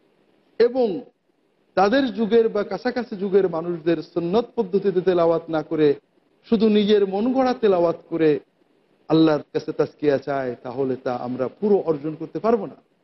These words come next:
আল্লাহর বেলায়েত পাওয়ার, তাজকিয়া পাওয়ার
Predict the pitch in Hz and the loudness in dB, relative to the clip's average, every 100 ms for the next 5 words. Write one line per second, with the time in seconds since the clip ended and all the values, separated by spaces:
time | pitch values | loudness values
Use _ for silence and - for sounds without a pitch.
0 | _ _ _ _ - 156 170 190 220 214 | _ _ _ _ -2 2 4 4 2 2
1 | 175 175 190 220 - 233 233 240 - _ | 2 2 2 -2 -2 0 0 -2 -14 _
2 | _ _ - 190 - - 233 185 165 131 | _ _ -4 -4 -4 0 0 0 -4 -4